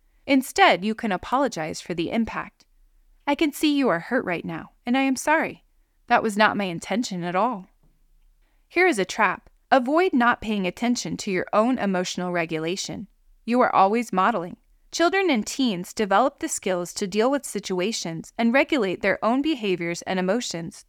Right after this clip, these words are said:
through what they see. When dealing with difficult situations, disappointment, and conflict, you are continually modeling for your child or teen.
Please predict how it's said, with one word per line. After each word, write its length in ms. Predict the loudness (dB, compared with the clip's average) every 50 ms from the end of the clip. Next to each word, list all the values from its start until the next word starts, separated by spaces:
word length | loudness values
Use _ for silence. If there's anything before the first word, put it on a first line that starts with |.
| _ -6
through 160 | -4 -2 -2
what 220 | -2 -2 -4 -4
they 100 | -6 -6
see. 480 | -6 -6 -6 -4 -4 -4 -4 -6 -10 -16 _ _ _ _ _ _ _ _ _ _ _ _ _ _ _ _
When 160 | 4 4 4
dealing 380 | 4 4 2 4 4 2 2 0
with 160 | -2 -2 -4
difficult 420 | -4 -4 -4 -4 -2 -2 -2 -2
situations, 880 | -4 -6 -8 -6 -6 -6 -4 -4 -4 -6 -6 -6 -6 -8 -8 -10 -12 -18 _ _ -4
disappointment, 720 | -4 -2 -2 -2 -2 -2 -2 -2 -2 -4 -6 -8 -8 -6 _
and 160 | -2 -2 -2
conflict, 640 | 0 0 0 0 0 -2 -4 -8 -10 -10 _ -20 _ _ _
you 160 | -2 2 4
are 80 | 4 4
continually 680 | 2 0 -4 -4 -4 -2 0 2 2 2 2 2 0 0
modeling 520 | 0 2 2 2 2 0 -2 -4 -8 -6
for 100 | -4 -4
your 80 | -4 -4
child 420 | -4 -6 -6 -4 -4 -4 -6 -4 -4
or 100 | -6 -6
teen. 460 | -4 -2 -2 -2 -2 -2 -4 -8